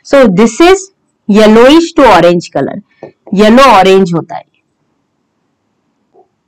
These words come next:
अब क्या है, अगर आपने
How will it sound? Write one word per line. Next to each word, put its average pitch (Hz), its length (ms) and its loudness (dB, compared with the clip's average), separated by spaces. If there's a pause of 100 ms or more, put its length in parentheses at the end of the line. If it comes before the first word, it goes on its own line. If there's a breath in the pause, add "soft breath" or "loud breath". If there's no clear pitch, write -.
(760)
अब 262 220 -6
क्या 320 140 -2
है, 208 200 -2 (420 soft breath)
अगर 320 300 0
आपने 196 400 0